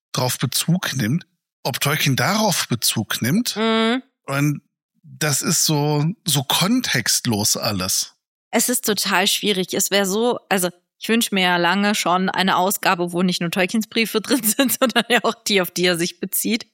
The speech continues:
Speaker 2: und denen er antwortet. Meine Vermutung ist, dass hier vieles vermischt.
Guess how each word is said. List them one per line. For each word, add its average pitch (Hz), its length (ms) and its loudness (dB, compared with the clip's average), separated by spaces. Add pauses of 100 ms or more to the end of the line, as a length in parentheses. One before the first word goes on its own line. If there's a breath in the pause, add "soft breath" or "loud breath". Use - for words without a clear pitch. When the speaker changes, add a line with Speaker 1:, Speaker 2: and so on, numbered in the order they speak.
(280)
Speaker 2:
und 196 240 2
denen 180 180 2
er 175 160 0
antwortet. 196 680 0 (380)
Meine 208 340 0
Vermutung 226 540 0
ist, - 200 -2
dass 202 220 0
hier 214 160 0
vieles 220 360 0
vermischt. 185 540 0